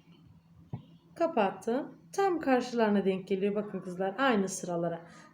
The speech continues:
Tekrar bir, iki, üç, dört, beş, altı zincir çektim.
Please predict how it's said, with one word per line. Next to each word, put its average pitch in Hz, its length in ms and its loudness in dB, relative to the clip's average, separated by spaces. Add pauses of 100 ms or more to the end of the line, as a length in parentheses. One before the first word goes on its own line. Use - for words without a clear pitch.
Tekrar 233 420 4
bir, 269 360 0
iki, 220 360 -4
üç, 220 440 -6
dört, 214 400 2
beş, 226 380 4
altı 262 420 4
zincir 190 420 0
çektim. 220 520 2